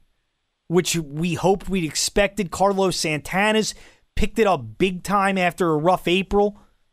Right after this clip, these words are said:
The offense, I think, will be all right. Disappointing news with J P Crawford going down. He'll be out four to six weeks.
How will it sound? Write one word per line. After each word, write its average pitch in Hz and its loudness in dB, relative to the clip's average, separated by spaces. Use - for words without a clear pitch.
The 190 4
offense, 220 2
I 196 2
think, 196 -4
will 190 -4
be 185 0
all 165 4
right. 151 0
Disappointing 190 0
news 165 0
with 123 -8
J 170 0
P 131 -8
Crawford 170 0
going 160 2
down. 156 2
He'll 170 0
be 180 2
out 143 0
four 175 0
to 165 -4
six - -4
weeks. 151 -2